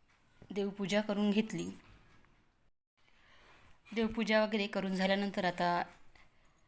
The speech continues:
स्वयंपाकाला लागायचं होतं. इतक्यात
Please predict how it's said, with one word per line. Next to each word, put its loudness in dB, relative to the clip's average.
स्वयंपाकाला 2
लागायचं 4
होतं. -2
इतक्यात -4